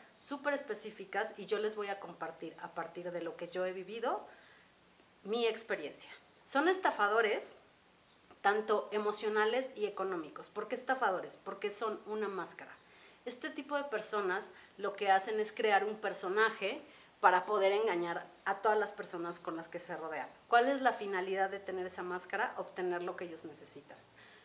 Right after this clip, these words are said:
Son personas que necesitan combustible,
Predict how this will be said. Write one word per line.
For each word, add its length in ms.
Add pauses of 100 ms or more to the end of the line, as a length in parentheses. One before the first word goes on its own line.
(140)
Son 260
personas 480
que 100
necesitan 680
combustible, 840